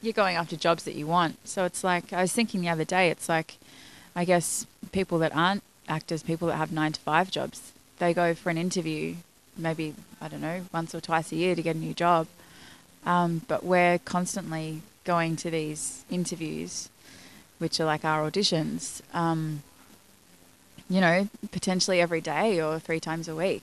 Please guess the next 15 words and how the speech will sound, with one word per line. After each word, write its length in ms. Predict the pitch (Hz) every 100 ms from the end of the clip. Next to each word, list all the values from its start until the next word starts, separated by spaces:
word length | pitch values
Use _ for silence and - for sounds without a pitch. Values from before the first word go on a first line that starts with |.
| -
And 140 | 175
it's, 400 | 165 - - - - _ - - _ - - -
I 100 | 175
guess 220 | 175 196
it's 160 | 180 -
scary 420 | - 190 202 160
'cause 240 | - 160 165
you 80 |
want, 200 | 160 165 -
you 140 | 190 165
want 180 | 165 165
the 60 |
job 400 | 160 165 170 202
and 240 | 185 170 165
you're 340 | 165 160 160